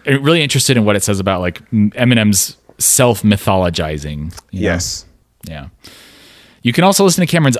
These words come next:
Speaker 1: other podcast, Get Up in the Cool, which is about all kinds of folk musics, uh, oftentimes focusing on Appalachian fiddle and banjo music, but not always.
Speaker 2: Could, couldn't have said it better myself.
Speaker 1: Uh, yeah.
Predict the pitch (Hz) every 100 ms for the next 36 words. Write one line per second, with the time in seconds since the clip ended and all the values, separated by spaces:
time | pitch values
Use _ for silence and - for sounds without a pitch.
0 | - 165 262 - 120 95 - 101 147 -
1 | 127 147 151 - 131 113 - 117 101 131
2 | 208 - 131 123 110 107 104 110 170 202
3 | 185 202 117 90 - - 165 - 98 95
4 | 92 117 196 - - - 95 95 123 139
5 | 131 120 107 107 107 - - 101 92 92
6 | - 95 98 87 90 101 92 - 104 95
7 | 92 95 95 101 135 214 - 151 104 92
8 | 87 107 233 - - _ _ _ _ -
9 | 196 - - 220 240 202 208 185 170 160
10 | 160 147 139 123 98 - - _ _ _
11 | - - - - 95 95 101 98 101 98
12 | 92 87 92 120 90